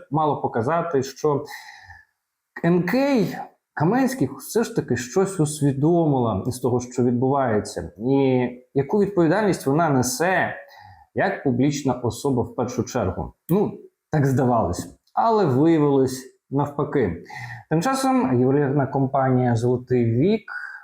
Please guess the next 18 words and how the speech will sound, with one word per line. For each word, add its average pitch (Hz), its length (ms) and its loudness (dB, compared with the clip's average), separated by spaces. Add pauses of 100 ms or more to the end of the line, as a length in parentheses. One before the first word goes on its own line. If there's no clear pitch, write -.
е, 117 340 0
яка 151 540 -2 (380)
співпрацювала 135 1000 -2
із 151 140 -4
Каменських 160 920 -2
і, 120 140 2
е, 117 300 2 (1500)
розвішувала 165 720 2
свою 135 300 2
рекламу 139 560 2
разом 113 340 0
з 113 80 -4
її 104 140 0
обличчям, 180 640 0
достроково 151 1300 -2
припинила 120 840 2
з 113 120 -2
нею 110 460 2